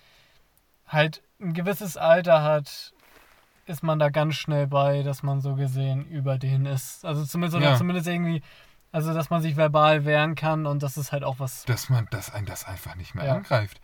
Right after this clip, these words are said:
Speaker 1: Genau.
Speaker 2: Weißt du, dass sich da, dass du einfach weißt, dass es Bullshit ist. Das
Speaker 1: Ja.
Speaker 2: Ding ist ja, guck, ich mein, es ist auch wieder eine Schublade. Nicht alle Lehrer sind so, definitiv nicht.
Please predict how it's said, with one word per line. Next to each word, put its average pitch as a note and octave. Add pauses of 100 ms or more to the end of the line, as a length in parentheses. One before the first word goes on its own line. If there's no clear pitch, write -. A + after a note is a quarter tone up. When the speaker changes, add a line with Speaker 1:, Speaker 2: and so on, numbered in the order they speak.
(100)
Speaker 1:
Genau. C#3+
Speaker 2:
Weißt A2+
du, D3+
dass B2+
sich B2+
da, C3+
dass B2+
du D#3
einfach C3
weißt, D3+
dass D#3
es -
Bullshit F#3
ist. A#2 (320)
Das C3
Speaker 1:
Ja. C3+
Speaker 2:
Ding A3+
ist D#3+
ja, C3 (1000)
guck, G3 (100)
ich C#3
mein, D#3 (120)
es D3
ist C#3
auch D3
wieder C3
eine A#2+
Schublade. F2+ (140)
Nicht B2+
alle C#3
Lehrer C#3+
sind C#3
so, D3
definitiv B2+
nicht. D3